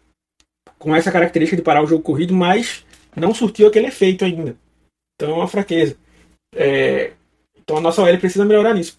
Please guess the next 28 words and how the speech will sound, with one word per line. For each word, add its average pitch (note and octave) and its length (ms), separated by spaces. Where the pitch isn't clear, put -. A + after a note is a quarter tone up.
porque G3+ 520
o E3+ 1080
nosso - 280
queridíssimo D#3 880
Kenneth D#3 260
Walker, F3 300
né, D#3 100
chegou F3 260
quase G#3+ 340
às F#3+ 80
cem E3 160
jardas, D3+ 380
né? C#3+ 160
Teve D3 140
noventa C#3 200
e - 40
sete C#3+ 220
jardas. D#3 380
Porém, G#3+ 540
não F#3+ 200
foi C4+ 180
graças G3+ 420
ao A#3+ 100
trabalho G3+ 420
da G#3+ 80
linha G#3+ 140
ofensiva, F3 460
né? C3 100